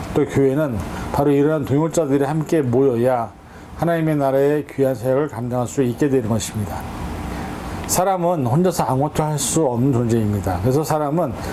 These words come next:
사람들과 함께 있을 때 행복하고 함께 무엇을 하든 그 안에서 진정한 기쁨을 느낄 수 있는 것입니다.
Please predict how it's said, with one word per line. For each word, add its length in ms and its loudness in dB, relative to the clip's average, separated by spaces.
사람들과 580 0
함께 640 0
있을 320 2
때 140 2
행복하고 680 0
함께 540 2
무엇을 460 2
하든 340 0
그 120 0
안에서 520 0
진정한 520 2
기쁨을 440 0
느낄 220 0
수 140 -2
있는 220 2
것입니다. 520 -4